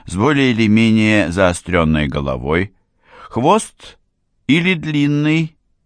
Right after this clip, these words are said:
и тогда голый на конце и приспособлен для хватания – или короткий, волосатый.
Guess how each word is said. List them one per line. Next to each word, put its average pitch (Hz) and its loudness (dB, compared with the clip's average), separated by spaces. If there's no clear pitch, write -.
и 104 -2
тогда 117 -2
голый 113 2
на 101 0
конце 98 0
и - -4
приспособлен 85 -2
для 80 -2
хватания – 73 -2
или 196 0
короткий, 151 -2
волосатый. 110 -2